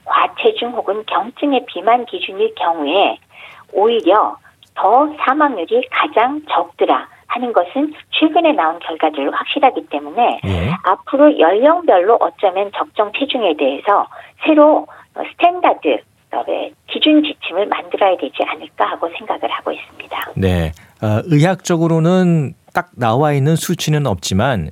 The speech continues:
Speaker 2: 여러 연구를 바탕으로 볼 때 노인들과 젊은 사람들의 적정 체중은 좀 차별을 둘 필요가 있다.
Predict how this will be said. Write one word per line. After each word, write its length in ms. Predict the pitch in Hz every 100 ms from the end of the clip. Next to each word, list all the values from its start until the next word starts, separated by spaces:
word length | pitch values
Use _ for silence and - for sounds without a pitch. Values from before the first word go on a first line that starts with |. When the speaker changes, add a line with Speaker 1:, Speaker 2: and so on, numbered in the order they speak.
| -
Speaker 2:
여러 220 | 120 135
연구를 760 | 98 113 123 139 143 139 131 123
바탕으로 560 | 101 104 139 131 131
볼 220 | 104 104 98
때 360 | 139 165 170 170 - -
노인들과 920 | 104 110 123 127 120 110 131 151 160 - _ -
젊은 380 | 113 110 120 120
사람들의 840 | 117 110 107 101 104 127 147 156 -
적정 400 | - - 127 120
체중은 440 | - 123 113 117
좀 160 | 135 160
차별을 580 | - - 165 175 165 160
둘 220 | - 139
필요가 360 | 127 - 147 143
있다. 400 | 87 - 98 -